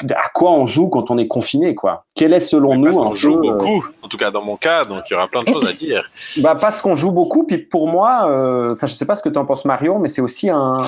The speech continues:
Speaker 1: c'est aussi un bon moment pour aussi re-réfléchir à ses pratiques, ou peut-être se dire, bah, est-ce que je, je transforme un petit peu, euh, mes pratiques, ou je vais peut-être, comme j'ai un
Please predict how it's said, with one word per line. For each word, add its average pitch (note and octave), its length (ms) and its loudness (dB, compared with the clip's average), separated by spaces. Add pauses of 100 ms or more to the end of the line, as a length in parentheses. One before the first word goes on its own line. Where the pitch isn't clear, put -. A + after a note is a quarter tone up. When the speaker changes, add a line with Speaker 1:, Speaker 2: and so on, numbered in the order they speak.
(100)
Speaker 1:
c'est - 120 -2
aussi D3 220 0
un E3+ 100 2
bon E3+ 160 4
moment F#3 300 2
pour - 240 -4
aussi D3 220 0
re-réfléchir E3+ 640 0
à D#3 60 2
ses D3+ 160 0
pratiques, D#3 540 -4
ou A2+ 60 -6
peut-être A3+ 360 -2
se - 100 -2
dire, D#3 280 2
bah, C3 140 4
est-ce B2+ 120 -2
que F3+ 140 0
je, C3+ 400 0 (480)
je - 100 -4
transforme E3+ 540 2
un C#3+ 80 2
petit D3 200 -4
peu, D#3+ 100 0 (220)
euh, B2+ 120 2
mes C3 140 0
pratiques, F3 580 -4
ou C3 80 2
je B2 140 -2
vais C3+ 180 2
peut-être, E3+ 280 -2
comme D#3+ 180 2
j'ai D3 100 2
un C#3 80 0